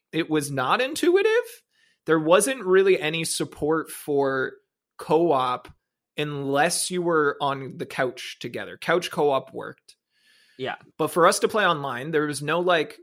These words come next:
Speaker 1: online multiplayer, connect to rooms, invite friend, anything like that. You had to go through screen share so that we could, uh,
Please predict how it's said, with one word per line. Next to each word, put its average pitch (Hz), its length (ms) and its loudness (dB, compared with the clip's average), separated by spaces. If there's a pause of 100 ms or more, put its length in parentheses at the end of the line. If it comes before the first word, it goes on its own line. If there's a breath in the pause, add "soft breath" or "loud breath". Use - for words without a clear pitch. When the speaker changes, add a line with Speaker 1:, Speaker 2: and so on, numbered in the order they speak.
(240)
Speaker 1:
online 147 440 -2
multiplayer, 131 920 -4
connect 135 600 -10
to 135 160 -4
rooms, 127 680 -6
invite 127 580 -6
friend, 127 320 -4
anything 123 340 -10
like - 240 -14
that. 117 300 -6 (380 soft breath)
You 147 120 -2
had 165 300 0
to 196 100 -2
go 139 240 -2
through 123 300 -10
screen 160 580 -4
share 85 500 -12 (580 soft breath)
so 127 720 0
that 127 220 -2
we 127 180 -8
could, 120 500 -6
uh, 113 380 -8